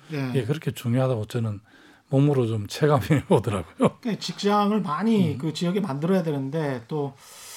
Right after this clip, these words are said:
Speaker 1: 수도권이 또 효율적으로 사람들이 몰리는 곳이긴 해서 참 그걸 어떻게 풀어야 되나
Speaker 2: 우리
Speaker 1: 좀
Speaker 2: 참여정부의
Speaker 1: 모르겠습니다. 예.
Speaker 2: 노무현 대통령이 그렇게 이제 균형 발전에
Speaker 1: 예.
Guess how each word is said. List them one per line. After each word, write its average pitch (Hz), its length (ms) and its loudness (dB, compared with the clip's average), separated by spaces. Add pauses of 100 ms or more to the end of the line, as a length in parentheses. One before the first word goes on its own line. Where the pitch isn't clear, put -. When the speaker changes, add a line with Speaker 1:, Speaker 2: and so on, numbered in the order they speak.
(340)
Speaker 1:
수도권이 170 580 -4
또 160 100 -2
효율적으로 156 1700 0
사람들이 185 420 0
몰리는 156 420 0
곳이긴 139 640 -4
해서 135 540 -6
참 170 300 -10
그걸 170 220 -10
어떻게 151 380 -6 (260)
풀어야 214 220 -2
되나 143 280 -4
Speaker 2:
우리 170 180 2
Speaker 1:
좀 - 20 -2
Speaker 2:
참여정부의 170 640 8
Speaker 1:
모르겠습니다. 151 280 6
예. 143 60 2
Speaker 2:
노무현 175 240 10
대통령이 151 280 6
그렇게 165 260 6
이제 131 160 4
균형 143 260 6
발전에 143 640 4
Speaker 1:
예. 120 220 2